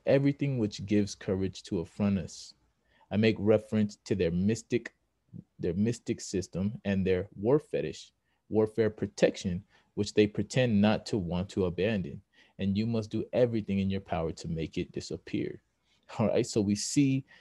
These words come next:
they're coming in, manipulating the gospel to get people to love poverty, poverty. And not only that, but they're also getting them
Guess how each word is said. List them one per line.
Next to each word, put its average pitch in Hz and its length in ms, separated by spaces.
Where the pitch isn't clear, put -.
they're 104 120
coming 107 360
in, 87 280
manipulating 104 760
the 90 80
gospel 85 600
to 104 120
get 101 260
people 98 280
to - 120
love 90 300
poverty, 87 540
poverty. 101 560
And 98 680
not 107 240
only 98 240
that, 120 440
but 98 400
they're 110 140
also 113 480
getting 104 380
them 101 240